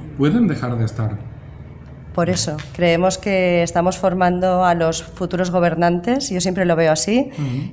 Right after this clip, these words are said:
Speaker 2: Yo cuando hablo con mis alumnos digo, "Seguramente estoy hablando con el futuro alcalde, con el futuro presidente del gobierno y con la futura presidenta de la Unión Europea, porque algún día tendrá que haber alguna presidenta".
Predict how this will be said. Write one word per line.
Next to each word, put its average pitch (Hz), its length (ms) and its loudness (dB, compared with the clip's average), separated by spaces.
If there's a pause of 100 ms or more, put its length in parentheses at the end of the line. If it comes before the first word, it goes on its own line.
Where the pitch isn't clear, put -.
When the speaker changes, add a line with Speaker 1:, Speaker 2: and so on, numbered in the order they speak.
Speaker 2:
Yo 175 340 0
cuando 180 220 4
hablo 185 180 6
con 190 100 2
mis 185 120 0
alumnos 202 400 2
digo, 180 400 0
"Seguramente 175 520 4
estoy 185 180 -2
hablando 170 320 0
con 180 120 -2
el 160 60 -2
futuro 160 380 -4
alcalde, 196 500 0
con 202 100 0
el 165 100 0
futuro 165 340 -2
presidente 160 400 -2
del 156 100 -2
gobierno 180 640 2 (560)
y 175 320 -2
con 185 160 0
la 175 80 2
futura 170 360 0
presidenta 175 460 2
de 180 60 2
la 175 80 4
Unión 160 180 2
Europea, 147 400 0
porque 147 180 -4
algún 147 240 -4
día 160 140 -2
tendrá 156 220 -4
que 156 80 -6
haber 143 140 -4
alguna 143 260 -6
presidenta". 131 640 -10